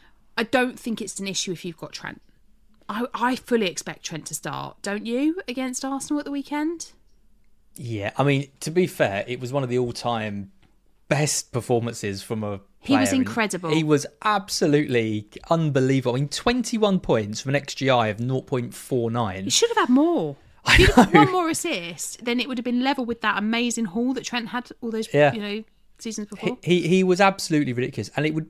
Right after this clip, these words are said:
Speaker 2: it's harsh to bench him, but surely he goes with the experience of, of Trent and everything else, um, in that, and, and gives, like you say, gives Bradley minutes t-, towards the end of the game. That would be what I'd expect to happen. Maybe, maybe we do see Trent in, in midfield.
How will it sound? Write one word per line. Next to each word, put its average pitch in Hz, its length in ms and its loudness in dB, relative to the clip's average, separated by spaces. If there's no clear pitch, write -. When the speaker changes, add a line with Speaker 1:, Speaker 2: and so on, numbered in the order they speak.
Speaker 2:
it's 175 400 -6
harsh 190 460 4
to - 80 -6
bench 147 360 2
him, 107 180 -8
but - 200 -4
surely 165 400 2
he 117 140 0
goes 117 340 0
with 107 80 -8
the 104 100 -6
experience 110 680 -6
of, 98 240 -12
of 104 120 -12
Trent 101 460 -8
and 98 380 -12
everything 117 360 -2
else, 101 600 -4
um, 107 260 -6
in 107 140 -4
that, 104 180 -6
and, 107 160 -6
and 110 160 -6
gives, 107 300 -6
like 120 120 -4
you 113 60 -12
say, 107 220 -6
gives 107 180 -6
Bradley 104 340 -6
minutes 101 600 -10
t-, - 120 -16
towards 101 340 -10
the 104 40 -10
end 98 80 -8
of 95 60 -14
the - 80 -14
game. 104 120 -8
That 147 140 -2
would 139 80 -4
be 139 120 4
what 123 160 2
I'd 120 120 0
expect - 480 -4
to 104 80 -4
happen. 107 400 -6
Maybe, 139 300 0
maybe 147 280 -4
we 165 80 -4
do 233 120 -4
see - 180 -6
Trent 107 260 -8
in, 104 180 -6
in 104 140 -10
midfield. 107 460 -6